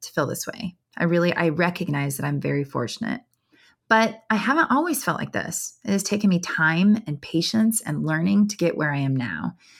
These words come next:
I also recognize that it probably won't always be this way. Something will likely happen to throw me off, so I just have to be ready and willing to work with whatever comes my way. As far as what I need to work on,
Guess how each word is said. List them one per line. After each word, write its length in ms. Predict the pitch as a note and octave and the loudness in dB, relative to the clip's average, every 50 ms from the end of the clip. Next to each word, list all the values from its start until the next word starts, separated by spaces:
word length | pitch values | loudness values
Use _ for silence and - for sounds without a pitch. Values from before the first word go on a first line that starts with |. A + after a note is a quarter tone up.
| - _ - | -20 _ -2
I 120 | - G3+ | -2 2
also 380 | - A#3 C4 E4+ E4+ E4+ D4+ A3+ | 4 4 4 4 4 4 4 4
recognize 580 | G3+ F3+ F3 - E3+ E3 D#3 D3+ D#3 D#3 - - | 4 4 2 2 2 2 2 2 0 -2 -2 0
that 260 | E3+ D#3+ D#3 - - | 0 0 0 0 -2
it 240 | F#3 F3+ - _ - | -4 -4 -4 _ -14
probably 480 | - - E3 G3 A#3+ C4+ D4 D4 C#4+ | -4 0 0 0 2 0 0 0 2
won't 380 | C4+ G3+ F#3 E3+ G3+ G#3+ G#3 - - | 2 2 2 4 2 2 0 -2 -2
always 300 | D#3+ E3 G3 A3 A#3 G#3+ | 0 2 2 2 2 0
be 180 | - - A#3+ C4+ | 0 0 0 0
this 260 | E4+ - - - - | 0 -4 -6 -6 -8
way. 320 | - - - - F3 _ _ _ _ _ _ _ _ _ _ _ - | -16 -18 -18 -20 -20 _ _ _ _ _ _ _ _ _ _ _ -8
Something 480 | - - - G3+ A#3 A3+ C#4+ C#4+ C4+ | -4 0 4 4 4 4 4 4 4
will 160 | A#3+ A#3+ G3+ | 4 4 4
likely 420 | E3+ - - A2 C3+ - - C4+ A#3 | 2 0 -4 -4 -4 0 0 2 2
happen 380 | F#3+ F3 E3+ - E3 E3 F#3+ G#3 | 2 2 0 2 2 2 4 4
to 80 | G#3+ | 2
throw 220 | G3+ - D3+ D3 D#3 | 2 -2 -2 0 2
me 140 | G3+ A3+ G3+ | 4 4 4
off, 320 | A2 A2+ - G#3 G#3 - | 4 2 0 -2 -4 -4
so 260 | - - G#3 G3+ G3+ - | -2 0 0 0 0 2
I 100 | G3+ G#3 | 0 0
just 280 | G3+ - B3 B3 - - | 0 0 -2 -2 -2 -2
have 160 | - F#3+ - | -4 -4 -4
to 80 | - | -2
be 120 | - E3+ D3+ | -2 0 0
ready 540 | C#3+ C#3 C#3+ C3 B2+ D#3+ F3+ A3 B3 - - | 0 0 -2 0 0 2 2 2 0 0 0
and 180 | F#3 D#3+ D3 D3+ | -2 0 0 2
willing 520 | D#3+ F#3 F3+ D3 C#3+ D3 D3 F3 F3 - _ _ _ _ _ - | 0 0 0 0 -2 -2 -2 -4 -4 -4 _ _ _ _ _ -12
to 140 | - - F3 | -2 0 0
work 360 | D#3 D3 D#3 D#3+ D#3 D#3 - | 0 2 2 2 2 0 -2
with 180 | - D#3 - - | -6 -6 -4 -2
whatever 320 | D#3 C#3+ - C3+ C3+ C#3 C3+ | -2 -2 -2 -2 -4 -4 -6
comes 280 | - C#3 C#3 C3+ B2+ | -4 -4 -2 -2 -2
my 140 | - B2+ B2 | -2 -4 -2
way. 320 | B2 - - - - - _ _ _ _ _ _ _ _ _ _ _ _ _ _ _ - - - | -2 -4 -4 -6 -8 -10 _ _ _ _ _ _ _ _ _ _ _ _ _ _ _ -12 -4 0
As 160 | F#3+ G3+ - | 0 0 2
far 180 | - G#3+ G3+ A3+ | 4 4 4 6
as 220 | B3 A#3+ A3 G3+ | 6 4 4 4
what 160 | F#3+ F3+ E3+ - | 4 4 4 4
I 120 | - E3 | 2 2
need 160 | D#3 D#3 C#3+ | 0 0 0
to 80 | C#3+ B2+ | -2 -2
work 340 | D3+ G3+ C4 F#4 E4 - G3+ | 2 2 2 2 2 0 0
on, 440 | D3 C#3+ B2+ C3 C#3+ E3+ G#3+ G#3 | 2 2 2 2 4 2 2 2